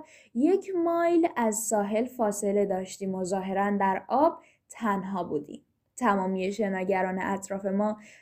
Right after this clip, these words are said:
در تاریکی ناپدید شده بودند. می توانستم از طریق شیشهٔ روی ماسک مارک چشمهایش را ببینم.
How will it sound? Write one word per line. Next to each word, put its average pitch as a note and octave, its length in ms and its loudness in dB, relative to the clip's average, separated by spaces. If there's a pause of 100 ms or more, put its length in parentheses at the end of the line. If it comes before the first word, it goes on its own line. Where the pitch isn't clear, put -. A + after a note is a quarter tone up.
(120)
در C4 280 6
تاریکی C#4 800 0 (240)
ناپدید A#3 880 2
شده F#3 360 -4
بودند. E3+ 640 -6 (1120)
می C#4 240 2
توانستم F#4 960 2
از G#3+ 300 0
طریق A3 760 2
شیشهٔ G3 880 -2
روی E4+ 360 6
ماسک D#4 360 0
مارک C#4 520 0 (420)
چشمهایش G#3 1000 2
را G3+ 380 2 (100)
ببینم. - 500 -4